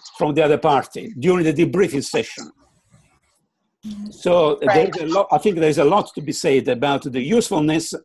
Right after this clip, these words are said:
Speaker 1: of this, which can help, uh, peer mediators across the United States. And con-, I would like to congratulate you again, because you are the first ones in the United States to do this together, okay? So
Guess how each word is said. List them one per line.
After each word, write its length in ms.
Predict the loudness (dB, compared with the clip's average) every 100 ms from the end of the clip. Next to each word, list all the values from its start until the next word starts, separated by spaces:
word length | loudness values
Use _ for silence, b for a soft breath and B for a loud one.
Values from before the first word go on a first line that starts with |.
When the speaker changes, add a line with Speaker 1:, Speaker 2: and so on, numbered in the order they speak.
| _ -4
Speaker 1:
of 160 | -2 2
this, 360 | 2 0 -8 -16 _ _ -8
which 340 | -2 0 -2 -8 -8 -8
can 240 | -6 -6
help, 400 | 0 2 2 -2 -20 _ _ _ _ _ _ 0
uh, 240 | 2 2 0
peer 200 | -2 0 -2
mediators 580 | -6 2 2 2 -4 -6 -6 -6
across 480 | -8 -4 0 2 0
the 60 |
United 260 | -2 -2 -4
States. 440 | -4 -4 -4 -10 _ b b b
And 200 | -4 -4
con-, 160 | -6 -4 -2
I 80 |
would 100 | 0
like 180 | 0 0
to 100 | -4
congratulate 680 | -4 -2 0 0 0 0 2
you 80 | -2
again, 400 | 0 -2 -2 -6 _
because 240 | -2 -2 -2
you 260 | -2 2 4
are 220 | 4 2
the 180 | 0 -4
first 340 | 0 -2 -2
ones 420 | 0 0 0 -6 -12 -6
in 120 | -2
the 80 | 0
United 240 | -2 -4
States 360 | -6 -6 -8 -10 -6
to 100 | -2
do 140 | -2
this 340 | -2 -6 -8 -20 _
together, 440 | -8 -4 -6 -8 -18 _ -14
okay? 340 | -6 -6 -6 _ b b b b b b -12
So 360 | 0 2 4